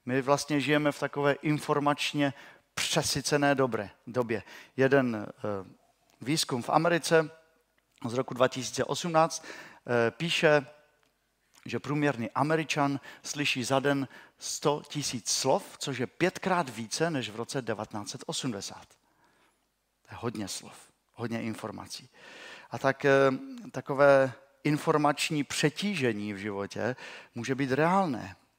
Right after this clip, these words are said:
a vede ke stresu, úzkosti, nespavosti, eh, ke ztrátě koncentrace, k takovému až nemožnosti se rozhodovat.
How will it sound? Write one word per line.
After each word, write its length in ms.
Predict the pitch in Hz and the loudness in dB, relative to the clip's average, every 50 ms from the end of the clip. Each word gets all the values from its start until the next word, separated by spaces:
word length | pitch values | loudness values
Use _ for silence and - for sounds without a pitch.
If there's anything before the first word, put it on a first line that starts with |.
| _ _ _ _ _ _ - - | _ _ _ _ _ _ -8 -6
a 80 | - 120 | 0 2
vede 200 | 127 143 147 160 | 4 6 4 4
ke 160 | - 202 202 | 4 2 0
stresu, 600 | - - - 233 240 233 - - - - 98 - - _ | 0 0 0 2 2 2 2 0 -4 -6 -10 -14 -12 _
úzkosti, 720 | - 165 170 - - - 220 208 - - - 127 107 98 | -6 -4 -4 -2 0 0 0 0 -2 -4 -6 -6 -6 -6
nespavosti, 840 | 92 98 117 147 - - - 208 214 190 170 135 - - - - 101 - - - - - - - - - - - _ _ _ _ _ _ - | -4 -2 -2 -2 0 2 4 4 4 4 2 0 -2 -4 -8 -10 -12 -14 -14 -18 -18 -18 -18 -18 -20 -20 -20 -20 _ _ _ _ _ _ 0
eh, 340 | 120 120 117 117 117 117 113 | 2 4 4 4 4 4 2
ke 240 | - - - 151 | -2 -4 -4 -2
ztrátě 440 | - - - 156 156 160 160 - 170 | -2 0 2 4 4 4 4 0 -2
koncentrace, 880 | - - 180 190 214 220 - 247 247 233 - - 120 107 - - - - - - _ _ _ _ _ _ _ _ _ _ _ _ _ _ _ _ _ _ | 0 2 4 4 4 2 2 0 0 0 -2 -6 -8 -8 -8 -10 -12 -12 -16 -20 _ _ _ _ _ _ _ _ _ _ _ _ _ _ _ _ _ _
k 60 | - | -8
takovému 640 | - 139 - 160 156 165 165 160 165 165 156 147 139 - _ - | -6 -6 2 6 6 6 6 6 4 2 0 -2 -4 -4 _ 2
až 180 | 147 151 131 | 2 2 2
nemožnosti 760 | 135 147 165 180 185 190 180 147 165 170 170 - - 175 170 | 4 4 6 6 8 6 6 4 2 0 0 0 -2 -4 -2
se 200 | 160 175 175 - - - | 0 0 0 -2 -2 -2
rozhodovat. 880 | 143 143 170 196 175 196 233 262 214 156 123 104 98 92 - - - | 2 4 4 4 4 4 4 4 6 4 4 4 0 -4 -6 -12 -20